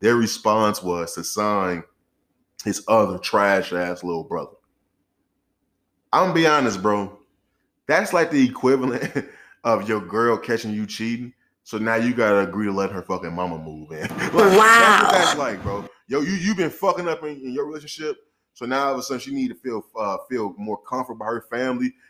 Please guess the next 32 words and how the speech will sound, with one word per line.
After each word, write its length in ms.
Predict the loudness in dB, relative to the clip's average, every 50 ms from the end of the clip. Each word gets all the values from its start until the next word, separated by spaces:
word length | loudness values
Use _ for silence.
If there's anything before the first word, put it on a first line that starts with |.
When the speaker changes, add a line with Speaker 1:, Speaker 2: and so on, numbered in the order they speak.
| _ _
Speaker 1:
Now 100 | -6 -4
her 120 | -2 -2
brother 420 | -2 2 4 6 6 6 6 4 4
and 80 | 4 4
her 60 | 2
sisters 400 | 0 -2 -4 -6 -6 -6 -6 -4
done 180 | -4 -4 -2 0
moved 420 | 0 2 2 2 2 2 2 2
in 260 | 2 4 4 2 2
and 120 | 0 -2 -4
shit. 380 | -2 0 2 4 4 2 0 -4 -10 _ _ _ _ _
You 120 | -4 0
know, 120 | 2 2 4
her 140 | 4 2 2
cousin 400 | 0 0 2 4 4 4 4 2
that 160 | 0 0 0
fell 220 | 0 0 0 0 0
back, 280 | -2 -4 -4 -4 -4
fell 160 | -2 0 0
on 100 | 0 2
hard 260 | 4 4 4 4 2 2
times. 420 | 2 2 2 4 2 2 0 -2 -6 -14 -20 -20 -14 _
Now 220 | -2 0 2 4
they 140 | 4 6 6
done 160 | 6 4 4
moved 460 | 2 4 6 8 8 8 8 6 4 4
in 280 | 4 6 6 4 2
and 100 | 2 0
shit 240 | -2 -4 -6 -6 -4
like 300 | 0 2 2 2 0 0
that. 140 | 0 0 2
Like, 200 | 2 0 -2 -4